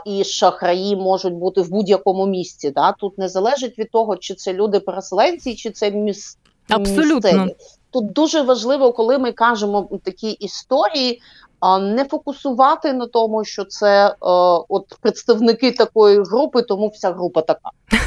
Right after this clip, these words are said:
Speaker 1: Отут
Speaker 2: <laughs>
Speaker 1: треба бути
Speaker 2: Абсолютно.
Speaker 1: медіа дуже о-, об-, обережно.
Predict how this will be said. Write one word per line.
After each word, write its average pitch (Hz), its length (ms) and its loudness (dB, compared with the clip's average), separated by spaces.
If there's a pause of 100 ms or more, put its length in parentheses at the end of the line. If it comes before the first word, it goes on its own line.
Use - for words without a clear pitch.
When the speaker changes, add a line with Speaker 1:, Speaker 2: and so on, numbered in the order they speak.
(180)
Speaker 1:
Отут 254 220 2
Speaker 2:
<laughs> - 0 -
Speaker 1:
треба 240 300 4
бути 247 280 -2
Speaker 2:
Абсолютно. 233 160 4
Speaker 1:
медіа 262 160 2 (140)
дуже 240 180 4
о-, - 460 0
об-, 202 100 2 (160)
обережно. 185 640 2